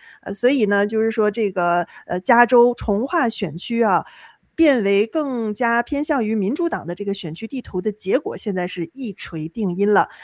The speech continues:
那也就意味着呢，这个新选区地图生效之后，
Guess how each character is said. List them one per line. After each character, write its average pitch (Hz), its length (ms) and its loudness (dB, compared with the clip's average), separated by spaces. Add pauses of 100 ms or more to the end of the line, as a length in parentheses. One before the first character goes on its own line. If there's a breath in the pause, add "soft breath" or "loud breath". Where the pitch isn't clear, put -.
(120 loud breath)
那 311 100 2
也 240 140 4
就 269 180 -2
意 302 200 2
味 254 140 6
着 220 140 2
呢， 202 220 2
这 294 100 -6
个 254 80 -2
新 339 320 0
选 196 280 -2
区 240 160 -6
地 254 180 -4
图 196 180 -4
生 285 240 -4
效 262 200 2
之 285 180 -6
后， - 320 4